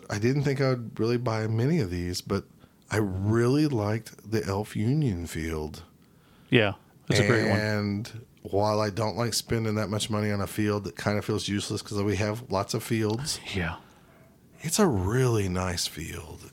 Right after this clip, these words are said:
Speaker 1: And I went out of my way and I was like, "I'm just gonna buy this." And I didn't even buy it from my own store. I, I bought it from another store full price.
Speaker 2: At the Citadel,
Speaker 1: It's good.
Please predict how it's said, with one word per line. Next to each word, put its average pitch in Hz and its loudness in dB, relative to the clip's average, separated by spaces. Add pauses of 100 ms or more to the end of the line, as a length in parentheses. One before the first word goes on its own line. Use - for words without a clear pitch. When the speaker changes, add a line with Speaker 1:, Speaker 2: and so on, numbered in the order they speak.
(100)
Speaker 1:
And 110 2
I 120 2
went 170 2
out 143 2
of 135 2
my 120 2
way 104 2
and 95 0
I 95 0
was 87 -4
like, 85 -4 (120)
"I'm 131 -2
just 170 -4
gonna 180 -2
buy 185 -2
this." 76 -4
And 107 0
I 120 4
didn't 220 2
even 233 2
buy 226 2
it 196 -4
from 214 0
my 226 2
own 226 2
store. 240 2
I, 143 2 (200)
I 175 2
bought 254 4
it 262 0
from 233 2
another 220 4
store 214 2
full 180 -2
price. 180 -4 (240)
Speaker 2:
At 139 6
the 143 2
Citadel, 196 6 (120)
Speaker 1:
It's 110 4
good. 180 4